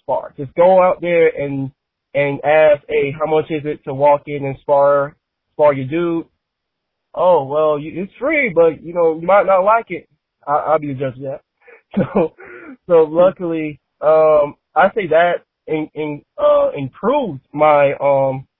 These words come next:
martial arts because before I joined the military, I was a very speedy, uh,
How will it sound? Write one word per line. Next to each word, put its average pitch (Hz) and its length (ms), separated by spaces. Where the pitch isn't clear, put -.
martial 147 380
arts 147 240
because 147 380
before 180 460
I 156 80
joined 170 240
the 143 60
military, 143 840
I 156 140
was 175 120
a 156 40
very 156 580
speedy, 165 460
uh, 156 240